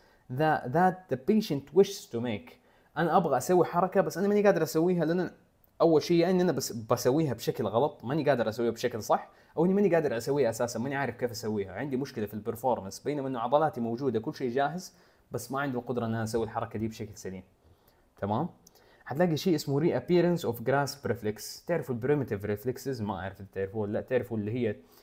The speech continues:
البريمتيف ريفلكسز غالبا ما تبان عند الاطفال، او الجراسب ريفلكس تحديدا عند الاطفال الانفنتس، اللي هو تلاقيه انه لما تيجي تمسك او تضغط على البالم حقه، البالم حق الهاند،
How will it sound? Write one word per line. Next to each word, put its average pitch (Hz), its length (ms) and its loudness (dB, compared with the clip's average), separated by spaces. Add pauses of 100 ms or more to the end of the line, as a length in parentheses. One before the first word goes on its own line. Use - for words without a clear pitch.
(460)
البريمتيف 143 540 0
ريفلكسز 151 560 -2
غالبا 147 260 4
ما 120 160 2
تبان 143 260 0
عند 110 160 -2
الاطفال، 139 500 0
او 110 120 -2
الجراسب 127 460 -2
ريفلكس - 400 -6
تحديدا 123 500 -4
عند 107 140 -6
الاطفال 110 460 -2 (200)
الانفنتس، 104 840 -8 (280)
اللي 107 140 -2
هو 127 200 4
تلاقيه 127 360 2
انه 117 360 0
لما 110 220 2
تيجي 120 420 -2 (520)
تمسك 147 600 0
او 110 100 0
تضغط 110 500 0
على 98 420 -2
البالم 107 480 2
حقه، 113 380 -8 (140)
البالم 110 360 0
حق 98 240 -10
الهاند، 107 440 -6